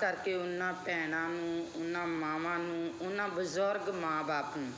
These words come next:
ਜਿਨ੍ਹਾਂ ਦੇ ਨਾਲ ਕਿਤੇ ਵੀ ਕੋਈ ਵੀ ਹੱਤਿਆਚਾਰ ਹੁੰਦਾ, ਤੁਸੀਂ, ਅ,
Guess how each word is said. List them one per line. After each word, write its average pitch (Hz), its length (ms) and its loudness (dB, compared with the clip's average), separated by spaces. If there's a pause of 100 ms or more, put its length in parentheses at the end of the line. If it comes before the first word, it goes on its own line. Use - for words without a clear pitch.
(540)
ਜਿਨ੍ਹਾਂ 220 460 2
ਦੇ 226 140 4
ਨਾਲ 180 320 2
ਕਿਤੇ 190 480 0
ਵੀ 190 200 0
ਕੋਈ 190 400 0
ਵੀ 185 240 0
ਹੱਤਿਆਚਾਰ 160 760 2
ਹੁੰਦਾ, 151 380 0
ਤੁਸੀਂ, 175 760 -2 (200)
ਅ, 160 260 0